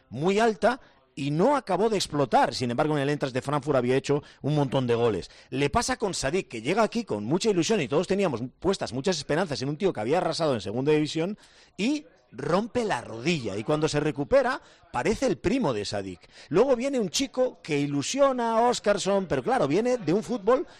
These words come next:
que desde luego no es la Liga Española. Y resulta que no acaba de arrancar, que sale el entrenador y dice que todavía está verde y demás. Y has invertido en eso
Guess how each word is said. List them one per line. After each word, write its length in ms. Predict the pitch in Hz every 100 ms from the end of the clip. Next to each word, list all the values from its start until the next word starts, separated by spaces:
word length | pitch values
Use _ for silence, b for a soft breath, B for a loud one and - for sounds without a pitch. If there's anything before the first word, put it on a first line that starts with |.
| -
que 100 | 139
desde 220 | 131 139
luego 200 | 165 226
no 120 | 202
es 80 | 208
la 100 | 208
Liga 180 | 202 208
Española. 580 | 208 - 240 311 170 90 B B
Y 140 | 165
resulta 640 | 180 190 170 302 294 247
que 180 | - 190
no 120 | 214
acaba 360 | 220 - 202 196
de 80 | 185
arrancar, 400 | 196 190 220 202
que 100 | 180
sale 160 | 196
el 60 | 180
entrenador 500 | 175 185 175 185 185
y 40 |
dice 180 | 180 170
que 100 | 170
todavía 320 | 180 170 170
está 220 | 165 - 165
verde 320 | 202 180 170
y 40 |
demás. 320 | 156 180 220 B B
Y 100 | 123
has 140 | 226 240
invertido 480 | 226 185 165 151 147
en 100 | 180
eso 320 | 180 233